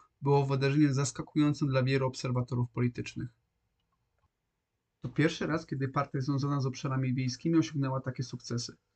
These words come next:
To może stanowić zmianę w krajobrazie politycznym i wpłynąć na podejście do kwestii takich jak kryzys mieszkaniowy i emisja azotu. Zwycięstwo tej partii może oznaczać większe zrozumienie i uwzględnienie problemów obszarów wiejskich w polityce.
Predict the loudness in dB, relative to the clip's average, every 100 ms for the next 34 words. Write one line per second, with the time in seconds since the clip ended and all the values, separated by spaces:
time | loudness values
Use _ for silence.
0 | _ _ _ _ 0 2 4 2 4 6
1 | 6 4 4 6 6 2 -2 0 2 0
2 | -2 -4 -6 0 0 2 -2 2 2 2
3 | -2 -4 -4 -4 -4 -4 -4 -4 -4 -4
4 | -6 -4 -4 -2 -2 -2 0 -2 2 4
5 | 4 2 0 0 0 -2 -2 -2 -4 -8
6 | -20 _ _ _ _ _ _ _ -4 2
7 | 2 2 -4 -4 -2 -4 -2 0 0 0
8 | -2 -4 -4 2 2 2 -2 4 4 4
9 | -2 -2 0 0 4 4 4 2 2 4
10 | 4 2 0 0 0 -2 -6 -4 -2 2
11 | 0 0 -4 -4 -6 -6 -10 -12